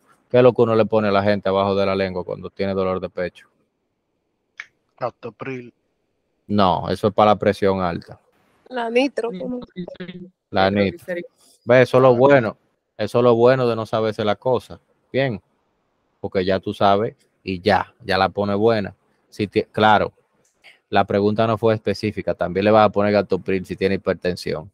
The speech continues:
Speaker 1: ¿verdad? Pero tú le pones nitroglicerina, tiene que bajar la presión también. Las dos cosas. Pero la nitroglicerina es la que le va a quitar el dolor de pecho.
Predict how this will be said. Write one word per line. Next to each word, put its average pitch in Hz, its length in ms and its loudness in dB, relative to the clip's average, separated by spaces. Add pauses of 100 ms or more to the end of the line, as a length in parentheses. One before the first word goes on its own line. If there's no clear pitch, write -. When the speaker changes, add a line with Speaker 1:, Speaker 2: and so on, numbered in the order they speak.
(120)
Speaker 1:
¿verdad? 98 320 2
Pero - 340 -10
tú 92 80 -8
le 92 80 -2
pones 95 300 -2
nitroglicerina, 95 640 -2
tiene 101 180 -2
que - 80 -2
bajar 101 240 2
la 101 120 2
presión 92 380 -4
también. 95 380 -8
Las 123 160 6
dos 135 160 4
cosas. 90 320 -2 (400)
Pero 107 160 2
la 107 140 4
nitroglicerina 110 880 0 (400)
es 107 80 -2
la 110 100 2
que 104 80 0
le 101 60 2
va 101 100 2
a 98 40 -2
quitar 95 260 -2
el 95 60 -4
dolor 92 240 -2
de 90 100 -4
pecho. 120 340 -2